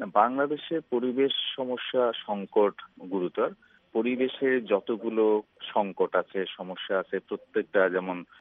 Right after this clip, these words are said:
মাটির দূষণ, পানি দূষণ, বায়ু দূষণ, সবগুলো দূষণে কিন্তু আমরা আক্রান্ত। এই দূষণগুলো আমরা কিন্তু ঠেকাতে পারছি না। আমাদের বায়ুর মান, মাত্রা, ইনডোর এয়ার পলিউশন বলুন বা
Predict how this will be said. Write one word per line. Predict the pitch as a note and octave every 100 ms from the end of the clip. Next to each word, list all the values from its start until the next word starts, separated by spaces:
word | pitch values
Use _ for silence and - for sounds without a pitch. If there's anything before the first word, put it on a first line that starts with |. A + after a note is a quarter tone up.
| _ - -
মাটির | E2 F#2 F#2 F2+ E2+
দূষণ, | F2 - F2+ E2+ D#2+ -
পানি | F#2 F2+ E2+
দূষণ, | E2+ - E2+ E2 D#2+ -
বায়ু | E2 E2 E2+
দূষণ, | E2+ - - - - - - - - -
সবগুলো | - B2+ C3 C3+ C3
দূষণে | G2+ - A2+ A#2
কিন্তু | - G#2+ A#2+
আমরা | A#2 F2+ D#2
আক্রান্ত। | - D2+ D2 - - _
এই | A2 B2
দূষণগুলো | A2+ G#2+ B2+ A#2+ A#2+ B2
আমরা | F#2 F#2
কিন্তু | - G2 B2+
ঠেকাতে | - G2 F2 D#2
পারছি | - - -
না। | - _ - - F2+
আমাদের | F2 E2 E2+ - - -
বায়ুর | F2+ F#2 F2+ E2+
মান, | E2+ E2 E2 - F#2+
মাত্রা, | E2 D#2 - D#2+ D2 - -
ইনডোর | F#2+ F2 F2+ D#2+
এয়ার | F2 D#2+ -
পলিউশন | E2 D#2 - E2+
বলুন | D#2+ D#2+ D#2+ D#2
বা | D#2